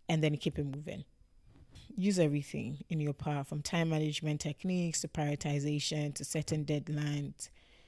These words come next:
Cultivate motivation. Find sources of motivation and inspiration that resonate with you. Be very intentional about that. Sound yourself with reminders of your goals, benefits of taking action.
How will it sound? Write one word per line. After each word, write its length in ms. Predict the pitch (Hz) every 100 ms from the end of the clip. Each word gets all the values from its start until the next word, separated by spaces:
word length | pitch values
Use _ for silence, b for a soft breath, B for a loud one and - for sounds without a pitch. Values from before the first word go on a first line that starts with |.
| b b b -
Cultivate 680 | - 185 180 175 165 165 -
motivation. 840 | 151 143 143 143 139 131 - - -
Find 440 | - - 175 170 170
sources 420 | - 151 139 156
of 140 | 143 -
motivation 640 | 147 - 139 143 - 147
and 140 | 143
inspiration 880 | 139 - - 143 139 135 139 - 160 b b b b b b
that 180 | 160 143
resonate 500 | 143 - 139 139 -
with 240 | 139 -
you. 220 | - 135 139 - - b b b -
Be 100 | -
very 300 | 151 156 147
intentional 600 | 143 139 151 135 - 147
about 320 | 135 131 127 135
that. 240 | - - 147 b b b b b -
Sound 340 | - 175 175
yourself 380 | 156 - 156 -
with 100 | 147
reminders 440 | 143 143 147 143
of 100 | 143
your 160 | 139 139
goals, 680 | - 147 143 143 139 139 - -
benefits 360 | - 147 143 143
of 120 | 139
taking 320 | - 139 143 -
action. 720 | 139 - - 151 143 151